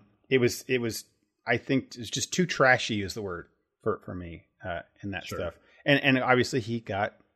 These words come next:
Speaker 1: you know, typecast or whatever it might be. But I, honestly, since then, I, the only thing I've seen him in, he's been broody, like what I saw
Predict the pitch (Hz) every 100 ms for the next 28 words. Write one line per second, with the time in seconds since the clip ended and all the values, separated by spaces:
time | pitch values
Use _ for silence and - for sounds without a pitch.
0 | - 98 92 92 _ _ _ _ - 101
1 | 98 95 87 92 - 87 85 85 80 85
2 | - 76 90 160 - 147 - 135 175 139
3 | 120 160 165 127 113 - - - - 151
4 | 151 123 107 170 165 113 110 131 - 123
5 | 104 104 180 127 92 107 104 - 110 101
6 | - 107 101 95